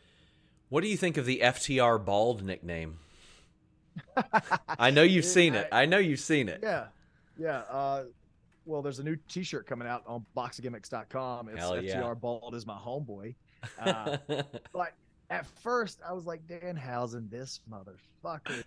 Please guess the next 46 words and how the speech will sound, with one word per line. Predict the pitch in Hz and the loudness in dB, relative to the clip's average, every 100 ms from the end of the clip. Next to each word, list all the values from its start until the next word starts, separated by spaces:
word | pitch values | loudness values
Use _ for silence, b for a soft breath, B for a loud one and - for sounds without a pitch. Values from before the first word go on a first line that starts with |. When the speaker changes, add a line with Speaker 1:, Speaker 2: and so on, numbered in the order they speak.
| - | -14
Speaker 2:
is | 107 | -10
making | 123 113 110 | -10 -10 -12
me | 107 | -14
into | 104 - 110 | -16 -14 -14
a | 104 - | -14 -18
joke." | - 123 107 - - - | -12 -10 -8 -8 -10 -16
And | 185 | -14
then | 185 | -14
I | |
started | 156 160 151 - _ _ | -12 -14 -16 -20 _ _
thinking | - 151 147 | -12 -10 -8
about | 151 147 | -8 -8
it, | 131 | -10
and | 127 | -14
I | 135 | -16
was | |
like, | 143 160 | -12 -6
"Ah, | 165 | -4
that's | 151 | -4
pretty | 175 135 | -4 -6
cool. | - 92 85 | -10 -18 -18
That's | 101 135 131 | -10 -10 -10
pretty | - 143 123 | -12 -12 -12
funny." | - 110 92 b b b b b | -12 -14 -14 b b b b b
Uh, | 117 113 107 120 | -10 -8 -8 -8
so, | 160 175 | -6 -4
yeah, | 190 180 | -2 -4
it's, | 139 151 147 - | -4 -6 -10 -16
you | 135 | -14
know, | 113 107 B B - | -14 -14 B B -8
I've | 139 | -8
seen | - 143 147 | -6 -8 -8
it | 131 | -10
for, | _ 135 127 | _ -8 -4
uh, | 127 123 120 | -4 -6 -8
you | 131 135 | -12 -12
know, | 117 | -12
the | 110 | -12
positives | 107 127 143 139 131 117 117 117 | -10 -6 -6 -6 -10 -14 -18 -12
and | 143 | -10
the | 143 | -8
negatives. | 127 120 104 98 | -8 -10 -12 -16
I've | 107 | -18
seen | - 120 | -16 -16
people, | 117 131 127 123 b b b b - 120 | -12 -12 -10 -14 b b b b -20 -14
uh, | 120 110 | -12 -12